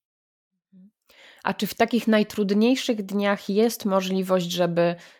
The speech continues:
dziewczynka otrzymała zwolnienie lekarskie i nie musiała pójść do szkoły albo jakieś usprawiedliwienie? Czy w ten sposób też pani profesor,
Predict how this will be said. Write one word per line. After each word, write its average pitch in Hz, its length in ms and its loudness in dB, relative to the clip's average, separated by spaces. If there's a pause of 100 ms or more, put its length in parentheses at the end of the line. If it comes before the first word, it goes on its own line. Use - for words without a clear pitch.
(120)
dziewczynka 190 520 0
otrzymała 170 500 2
zwolnienie 160 480 0
lekarskie 165 680 0
i 220 120 -2
nie 185 120 0
musiała 170 400 4
pójść 170 180 -4
do 175 120 -2
szkoły 208 360 -2
albo 165 240 -2
jakieś 160 320 -6
usprawiedliwienie? 170 1000 2
Czy 214 140 -4
w - 80 -10
ten 190 160 2
sposób 180 420 -4
też 170 260 2
pani 175 260 -2
profesor, 180 560 -6